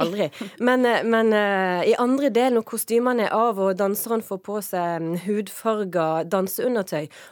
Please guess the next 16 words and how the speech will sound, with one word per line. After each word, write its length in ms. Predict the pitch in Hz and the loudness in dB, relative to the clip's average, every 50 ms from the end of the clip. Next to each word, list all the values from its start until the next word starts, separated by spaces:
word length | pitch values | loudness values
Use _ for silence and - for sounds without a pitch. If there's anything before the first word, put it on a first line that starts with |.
| - 196 | -12 -12
og 80 | - - - | -12 -10 -4
kommer 320 | - 240 247 254 226 190 | -2 0 0 2 2 2
ned 300 | 196 196 208 220 220 220 - | 2 2 0 0 -2 -4 -8
på 80 | 175 165 170 | -10 -6 -4
gulvet 480 | 196 208 220 208 175 156 147 147 - | -4 -2 -2 -4 -4 -6 -8 -8 -6
til 160 | - 190 185 - | -6 -6 -6 -6
publikum, 540 | - 208 190 180 156 - - 147 143 139 - - - - - - - - _ | -8 -10 -8 -10 -10 -8 -8 -8 -8 -10 -12 -16 -20 -20 -20 -20 -20 -12 _
og 240 | - 202 208 - - | -2 -2 -2 -2 -4
stiller 560 | - - - - - 214 208 208 220 233 233 | -8 -10 -10 -6 -2 -2 0 0 0 0 0
seg 160 | - 220 - | 2 0 2
alle 160 | 202 196 214 | 2 0 -2
førti 400 | 208 - 220 214 - - 180 170 | -4 -4 -8 -8 -6 -6 -4 -4
danserne 400 | 180 165 175 180 - 190 190 165 | -2 -2 -4 -6 -6 -6 -6 -6
på 160 | - - 175 | -6 -6 -6
en 60 | 170 - | -6 -6
stor 340 | - - 226 226 202 185 | -6 -4 -4 -4 -4 -4